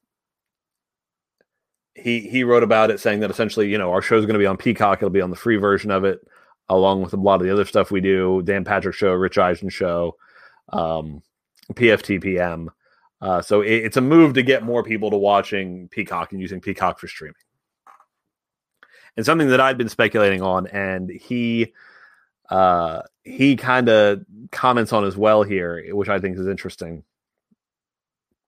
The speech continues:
Um, it, this, this is, I'll just read what he wrote on it. "So why pull the plug on a profitable five-letter sports network?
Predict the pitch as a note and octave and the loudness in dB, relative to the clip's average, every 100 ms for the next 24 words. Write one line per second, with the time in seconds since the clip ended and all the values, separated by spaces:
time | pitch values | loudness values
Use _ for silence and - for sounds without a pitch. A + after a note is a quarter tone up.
0 | _ _ _ _ G#2 G#2 G2 F#2+ F2+ - | _ _ _ _ 0 2 2 0 -6 -10
1 | _ _ _ _ _ _ _ _ _ _ | _ _ _ _ _ _ _ _ _ _
2 | _ _ _ _ _ _ _ _ _ _ | _ _ _ _ _ _ _ _ _ _
3 | _ _ _ _ _ _ _ _ _ _ | _ _ _ _ _ _ _ _ _ _
4 | _ _ _ _ A#2 A2+ B2 C3 B2+ D3 | _ _ _ _ 0 2 4 2 2 0
5 | C3 A2+ B2+ A2+ A#2+ G#2 G2+ F#2+ F#2 F2+ | 2 0 0 0 -2 -2 -4 -4 -4 -6
6 | F2 - _ _ A2+ G#2+ C#3 C#3 C#3+ A2 | -8 -14 _ _ -2 2 4 4 0 -2
7 | C3 A#2+ A2+ G2 A2 A2 G#2+ G2+ F#2+ A2+ | 0 0 0 -4 0 0 0 -8 0 2
8 | G#2 G#2 F#2+ - A#2 G#2+ A2 G2+ G#2 G2 | 2 0 -4 -2 -2 0 -4 -2 -2 -4